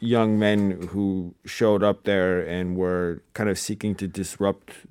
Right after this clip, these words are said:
the, the morning, and there was an argument. This, this same argument, really. So this, this argument has been going on since then as to whether or not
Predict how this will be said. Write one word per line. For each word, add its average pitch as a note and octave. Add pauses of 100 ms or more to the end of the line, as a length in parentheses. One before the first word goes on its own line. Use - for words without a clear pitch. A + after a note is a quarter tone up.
(120)
the, F2+
the F2
morning, F#2
and F2
there F2
was F2+
an F2
argument. F2+ (560)
This, C#3
this C3+
same A#2+
argument, G#2
really. F2+
So F#2+
this, G2
this G#2+
argument A#2
has F#2+
been G2
going G#2
on A2+
since G#2+
then G2
as F2+
to F#2 (120)
whether A2
or G2+
not G2